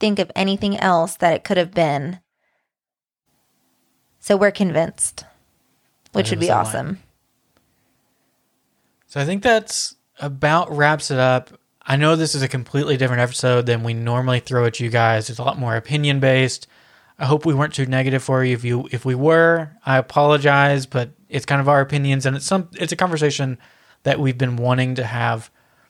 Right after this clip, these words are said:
Speaker 2: for a while. We'll be back to our normal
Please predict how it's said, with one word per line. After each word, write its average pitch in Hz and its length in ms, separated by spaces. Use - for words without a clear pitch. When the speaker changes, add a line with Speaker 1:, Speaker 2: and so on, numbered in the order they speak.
Speaker 2:
for 123 220
a 120 60
while. 113 380
We'll 120 140
be 127 140
back 123 320
to 127 120
our 120 100
normal 127 680